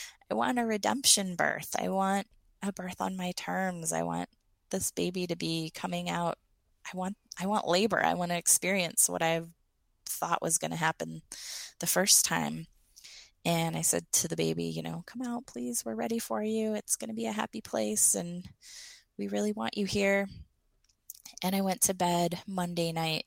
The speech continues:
just sad that it was kind of all over, and my run at trying to <laughs> get to induce naturally had ended, and I wasn't feeling anything. Um, but surprise, I woke up at twelve fifteen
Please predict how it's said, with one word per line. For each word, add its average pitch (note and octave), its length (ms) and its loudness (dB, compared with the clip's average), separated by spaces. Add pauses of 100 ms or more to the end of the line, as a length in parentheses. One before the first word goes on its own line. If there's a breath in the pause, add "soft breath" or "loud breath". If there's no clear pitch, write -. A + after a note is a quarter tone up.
just - 500 2 (680 loud breath)
sad D3 540 4 (100)
that - 220 4 (560)
it E3 160 0
was E3 180 4
kind D#3 240 -2
of D3+ 100 -4
all C#3+ 220 0
over, D3 280 0
and C#3 380 -4
my D3 160 0
run D3+ 360 2
at D3 160 2 (100)
trying D#3 380 2
to D3 100 -4
<laughs> G3 80 4
get - 200 10
to D#4 160 12
induce C4+ 500 12
naturally G3+ 540 6
had F3 220 4
ended, F3+ 560 2 (600 loud breath)
and F3 120 -2
I E3+ 100 0
wasn't E3 360 0
feeling F3 360 -2
anything. D#3 540 -4 (800)
Um, D#3 460 -10
but - 160 2 (160)
surprise, C4 560 4
I G3+ 80 2
woke G3 240 0
up G#3 140 0
at - 160 0
twelve G3 400 0
fifteen G#3 580 0